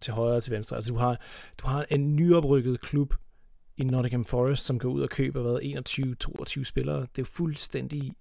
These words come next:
fuldstændig sindssygt, og, og det, det ser du ikke i nogen andre. Du ser ikke, du ser ikke hold som, som, øh, Fulham gå ud og, og kø-, og køber, øh,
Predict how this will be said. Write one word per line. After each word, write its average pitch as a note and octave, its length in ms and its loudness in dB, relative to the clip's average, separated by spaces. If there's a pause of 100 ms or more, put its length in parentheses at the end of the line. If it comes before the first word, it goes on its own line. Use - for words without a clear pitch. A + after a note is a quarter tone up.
(180)
fuldstændig - 480 -2
sindssygt, - 400 -6
og, A#2 200 -10
og - 180 -8
det, C#3 100 -6 (540)
det - 80 -6
ser F3+ 240 6
du E3 100 4
ikke D3 280 2
i C3+ 80 -2
nogen C#3 300 2
andre. C3+ 260 -2
Du C#3+ 120 -2
ser C3+ 200 0
ikke, C#3+ 200 -4 (720)
du - 40 -2
ser D3 220 2
ikke C#3+ 140 -4
hold C3 240 2
som, B2+ 360 2
som, A#2 460 -2 (460)
øh, - 400 -10
Fulham B2+ 580 2
gå C3 100 2
ud B2 160 2
og, A#2+ 180 0
og A#2 100 -4
kø-, - 140 -8
og A#2 120 -4
køber, A#2+ 420 -2 (140)
øh, A2+ 380 -6